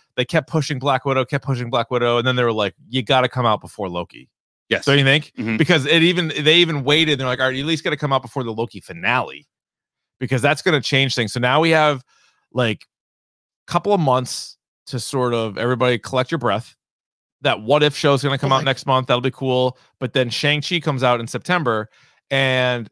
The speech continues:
Speaker 1: they're gonna have to talk about it, or at the very least, the mid credits and end credits are gonna be
Speaker 2: Now,
Speaker 1: off the
Speaker 2: here's,
Speaker 1: charts.
Speaker 2: I'm gonna really fuck your mind up.
Speaker 1: Even more.
Speaker 2: Red Guardian starts talking about how he fought and beat Captain America.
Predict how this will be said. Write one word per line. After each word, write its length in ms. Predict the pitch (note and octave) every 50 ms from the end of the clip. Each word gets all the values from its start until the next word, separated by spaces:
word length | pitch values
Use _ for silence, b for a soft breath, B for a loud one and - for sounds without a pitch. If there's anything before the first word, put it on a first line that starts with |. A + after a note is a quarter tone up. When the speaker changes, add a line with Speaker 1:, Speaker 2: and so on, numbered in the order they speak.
| _
Speaker 1:
they're 220 | - F#2+ G2 B2 D3+
gonna 100 | F3+ F#3
have 100 | F3+ D#3
to 80 | C#3+ -
talk 180 | E3+ D#3 D3
about 240 | C#3+ C#3 D3 D3 D3+
it, 120 | D#3 - -
or 80 | C#3+ C3
at 60 | A#2
the 60 | A#2 G2+
very 180 | D3+ F#3+ G3
least, 200 | G3 G3 D3+ -
the 40 | C3+
mid 240 | A2+ B2 D3+ E3+ C#3
credits 400 | - - D3 C3 B2 A#2+ A2+ -
and 140 | A2+ G#2 G2 -
end 160 | B2+ C#3 C#3+
credits 240 | - A#2+ G#2+ G2 -
are 40 | G#2+
gonna 200 | G2+ G2 F#2 F#2
be 300 | F2 F#2+ F#2 F2 E2+ - _ _
Speaker 2:
Now, 360 | - D3 G3 F3+ B2 A2+ G#2 -
Speaker 1:
off 120 | - G#2
the 60 | - D3
Speaker 2:
here's, 180 | F#3+ B3 A3
Speaker 1:
charts. 100 | - -
Speaker 2:
I'm 60 | C3 B2+
gonna 120 | C3 B2
really 260 | A2+ B2 E3 A#3 -
fuck 280 | - - - _ A#2 - _
your 100 | - A#2
mind 260 | A2 A2 G#2+ G#2 G2
up. 140 | G2 F#2 - _ _ _ _ _ _ _ _ _ _ _ _ _ _ _ _
Speaker 1:
Even 200 | C#3 A#2 A2+ G#2
more. 240 | G#2 A2 C#3 D#3 -
Speaker 2:
Red 260 | A2 A#2 C#3+ D3 C3+ G#2+
Guardian 460 | C#3+ D#3+ E3 D#3 B2 G#2+ G#2 A#2+ - _ _ _ _ _ _ _ _ _ _ _
starts 300 | - - E3 D3+ C#3 -
talking 280 | - D#3+ D3+ D3 E3 D3+
about 200 | C#3 C3+ C3+ A2+
how 200 | C3+ C3+ C3 B2+
he 120 | C#3 C#3
fought 340 | - - D3 C3+ C3 B2+ - _
and 180 | C3+ C3 B2 A2+
beat 240 | C#3 C#3 C#3+ -
Captain 320 | - - C3+ C3+ - C#3 B2+
America. 340 | B2+ C3+ E3+ G3 D#3+ -